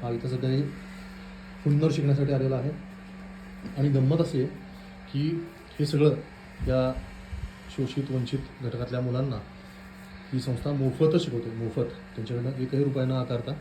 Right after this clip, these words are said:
हे सगळं चालू आहे. आपण जर हे गुरुकुल बाहेरून बघितलं तर आपल्या लक्षात येईल. हे बघा, वरती देखील सुंदर असा बसण्यासाठी सभागृह केलेलं आहे. हे जे बांधकाम आहे,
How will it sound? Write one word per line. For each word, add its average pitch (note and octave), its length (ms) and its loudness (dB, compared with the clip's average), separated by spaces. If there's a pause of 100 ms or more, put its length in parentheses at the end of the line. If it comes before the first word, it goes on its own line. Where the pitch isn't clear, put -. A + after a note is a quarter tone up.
(460)
हे A#2 60 -2
सगळं A#2 160 2
चालू A#2+ 260 4
आहे. D#3+ 100 4 (380)
आपण C3 220 4
जर C#3 120 8
हे C3 100 6
गुरुकुल C#3 340 4
बाहेरून C#3+ 300 6
बघितलं B2 260 4
तर - 300 -6
आपल्या C3 160 0
लक्षात C3 280 0
येईल. C#3 120 0 (760)
हे B2 40 -2
बघा, A2+ 160 -2 (420)
वरती A#2+ 260 -6
देखील C3 220 -2
सुंदर B2+ 320 -2
असा B2 200 -6 (1400)
बसण्यासाठी A#2 440 -6
सभागृह A#2+ 400 -2
केलेलं A#2 240 -4
आहे. - 220 -10 (380)
हे D#3+ 100 6
जे E3+ 100 4
बांधकाम C3+ 300 0
आहे, A2 100 -6